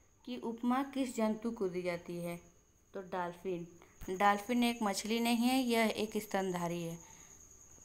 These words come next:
तो ये question पूछे गए हैं कई बार। Next question है, Mount Erebus ज्वालामुखी कहाँ स्थित है? अंटार्कटिका में।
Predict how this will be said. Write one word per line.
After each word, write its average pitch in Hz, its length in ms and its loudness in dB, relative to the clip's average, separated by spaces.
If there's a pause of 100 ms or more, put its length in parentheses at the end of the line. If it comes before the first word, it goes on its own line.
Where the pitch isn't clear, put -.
(160)
तो - 120 -8
ये 180 140 -8
question 185 400 -6
पूछे 180 420 -6
गए 175 100 -2
हैं 175 280 -4
कई 170 200 -4
बार। 175 220 -2 (3750)
Next 214 300 -6
question 220 340 0
है, 220 300 -2 (520)
Mount 220 420 2 (160)
Erebus 226 640 0
ज्वालामुखी 208 640 0
कहाँ 196 360 -2
स्थित 185 340 -8
है? 175 200 -4 (500)
अंटार्कटिका 185 840 -6
में। 170 200 -4